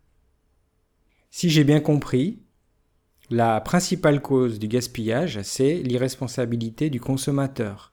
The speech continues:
C'est bien cela. C. J'ai des doutes sur les, l'efficacité d'une journée anti-gaspillage, hein. Qui, qui va réellement y participer ?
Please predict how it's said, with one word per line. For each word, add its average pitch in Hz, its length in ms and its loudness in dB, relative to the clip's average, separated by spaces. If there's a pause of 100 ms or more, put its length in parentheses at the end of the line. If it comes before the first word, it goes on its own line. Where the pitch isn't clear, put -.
(100)
C'est - 160 -10
bien 135 120 0
cela. 110 380 -2 (2000)
C. - 480 2 (1900)
J'ai 131 220 4
des 151 140 6
doutes 196 260 4
sur 139 320 -2
les, 127 400 4
l'efficacité 139 840 0
d'une 135 160 2
journée 135 360 2
anti-gaspillage, 123 1000 -4
hein. 117 160 -10 (100)
Qui, 127 360 -10
qui 180 140 -2
va 156 140 4
réellement 143 400 2
y 131 60 0
participer ? 123 760 -10